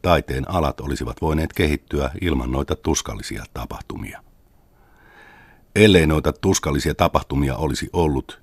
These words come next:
ja ellei tuo tuottelias viljelijäkansa olisi joutunut luopumaan maistaan,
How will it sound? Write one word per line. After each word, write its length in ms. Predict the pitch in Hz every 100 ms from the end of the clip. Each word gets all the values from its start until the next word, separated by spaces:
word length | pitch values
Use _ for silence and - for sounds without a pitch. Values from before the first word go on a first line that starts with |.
| -
ja 120 | 78
ellei 320 | 85 69 67
tuo 260 | - 78 65
tuottelias 720 | - 85 - - 64 62 - 71
viljelijäkansa 960 | 85 76 62 57 - 87 71 67 -
olisi 280 | 64 64 76
joutunut 380 | 78 - 78 -
luopumaan 480 | 87 - - 67
maistaan, 640 | 80 98 80 - - 52